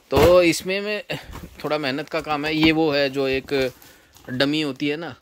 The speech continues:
जो बाहर कपड़े वपड़े, ए, पैर के उस पर खड़ी कर देते हैं।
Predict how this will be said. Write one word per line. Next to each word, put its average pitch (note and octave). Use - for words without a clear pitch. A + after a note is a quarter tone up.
जो B2+
बाहर A2+
कपड़े A#2
वपड़े, A#2
ए, A2+
पैर G#2+
के A2+
उस -
पर B2
खड़ी A#2
कर A2
देते G#2
हैं। G#2+